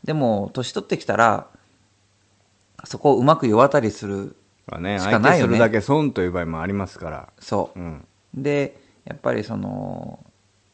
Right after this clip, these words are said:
Speaker 1: じ-、自分の身を守るってことも大切だろうし、
Speaker 2: うん、うん。
Speaker 1: うん。
Speaker 2: 俺はね、思うんですよ。
Speaker 1: うん。
Speaker 2: この、ひたすら人の悪口を言う上司たちと毎日仕事してるんでしょ？
Speaker 1: うん。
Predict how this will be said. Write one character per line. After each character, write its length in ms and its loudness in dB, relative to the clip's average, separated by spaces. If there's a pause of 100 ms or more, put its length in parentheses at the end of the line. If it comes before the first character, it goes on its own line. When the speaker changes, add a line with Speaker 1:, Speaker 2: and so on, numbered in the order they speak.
(120)
Speaker 1:
じ-、 300 -10
自 180 -6
分 180 0
の 80 4
身 160 4
を 60 4
守 380 2
る 40 -4
っ 20 -20
て 160 -6
こ 120 -4
と 100 -4
も 120 -2
大 200 -6
切 240 -8
だ 160 -2
ろ 140 -4
う 60 -4
し、 300 -6
Speaker 2:
う 40 -6
ん、 240 -12 (240)
う 40 -4
ん。 20 -2
Speaker 1:
う 40 -2
ん。 280 -8 (1000)
Speaker 2:
俺 140 2
は 100 6
ね、 360 0 (200)
思 180 0
う 20 2
ん 60 2
で 80 -2
す 80 -10
よ。 120 -10 (320)
Speaker 1:
う 60 -4
ん。 200 -6 (300)
Speaker 2:
こ 80 -18
の、 140 -16 (140)
ひ 160 -20
た 120 -4
す 160 -8
ら 120 0
人 260 -6
の 120 -2
悪 220 0
口 340 -2
を 120 0
言 300 0
う 100 -10 (200)
上 240 0
司 80 -8
た 120 0
ち 120 -10
と 120 -2
毎 220 2
日 260 -10
仕 180 -8
事 200 -4
し 60 -10
て 80 -2
る 60 0
ん 60 -4
で 80 -10
し 60 -14
ょ？ 80 -12 (160)
Speaker 1:
う 60 -8
ん。 300 -6